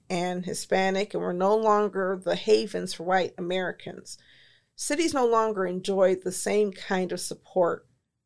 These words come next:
from government that they did in the past. And at the same time, the government that has was, was withdrawing support from cities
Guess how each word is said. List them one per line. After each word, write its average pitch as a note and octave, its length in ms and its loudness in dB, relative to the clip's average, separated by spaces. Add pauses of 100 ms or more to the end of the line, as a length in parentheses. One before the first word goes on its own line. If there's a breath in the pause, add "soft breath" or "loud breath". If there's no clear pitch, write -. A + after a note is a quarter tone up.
(120)
from F#3 200 -4
government F3+ 560 2
that - 140 -12
they F3+ 120 2
did E3+ 300 -2
in F3+ 140 -4
the G2+ 60 -8
past. - 600 -4 (120)
And G#3 140 2
at A#3 140 0
the A3 80 0
same A#3 380 0
time, G#3 600 -2 (320)
the F#3+ 60 -8
government G#3 580 2
that F#3 160 2
has F#3+ 320 0
was, F#3+ 240 -2
was F#3 560 4
withdrawing A3+ 560 0
support F#3+ 380 -2
from E3+ 120 -10
cities G#3 520 -4